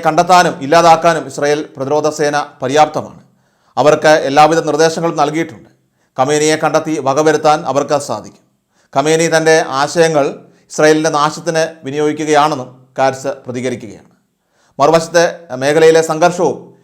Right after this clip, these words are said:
ഇതര വ്യോമപാതകളിലെ തിരക്കും കാരണം ഇപ്പോൾ ലോകത്തിന്റെ വിവിധ ഭാഗങ്ങളിലേക്കുള്ള വിമാന സർവീസുകൾ പോലും താളം തെറ്റുന്ന സാഹചര്യം തുടരുകയാണ്. ഇതുമൂലം മലയാളികൾ ഉൾപ്പെടെ ആയിരക്കണക്കിന് പേരുടെ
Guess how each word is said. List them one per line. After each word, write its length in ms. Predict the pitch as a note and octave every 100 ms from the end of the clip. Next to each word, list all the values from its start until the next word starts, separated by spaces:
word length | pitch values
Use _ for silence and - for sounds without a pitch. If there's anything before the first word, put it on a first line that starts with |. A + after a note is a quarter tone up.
| -
ഇതര 180 | C#3 D#3
വ്യോമപാതകളിലെ 680 | D#3 D#3+ D#3+ D#3 D#3 D#3 D#3
തിരക്കും 340 | D#3 D#3+ E3+
കാരണം 300 | D#3+ D#3+ D#3+
ഇപ്പോൾ 220 | D#3 D#3 D#3
ലോകത്തിന്റെ 360 | D3+ D#3+ D#3+
വിവിധ 260 | D#3 D#3 F3+
ഭാഗങ്ങളിലേക്കുള്ള 760 | - C#3+ D#3 E3 E3+ D#3 D#3+
വിമാന 340 | D3+ D3 D#3+ E3+
സർവീസുകൾ 560 | E3+ D#3+ E3+ F3 E3
പോലും 440 | D#3+ D#3+ D#3+ E3 -
താളം 260 | C#3 D3+ E3
തെറ്റുന്ന 480 | D3 D3+ D3+ D3 - -
സാഹചര്യം 360 | C3+ D3 C#3+
തുടരുകയാണ്. 460 | C#3 C3+ C3 G2+ - _ _ _ _ _
ഇതുമൂലം 260 | D3+ D#3+ E3
മലയാളികൾ 380 | D#3 E3 E3+ F3
ഉൾപ്പെടെ 380 | E3+ F3 E3 D#3+
ആയിരക്കണക്കിന് 640 | C3+ F3 F3 E3+ E3 E3+
പേരുടെ 440 | D#3+ D#3+ D#3+ D#3+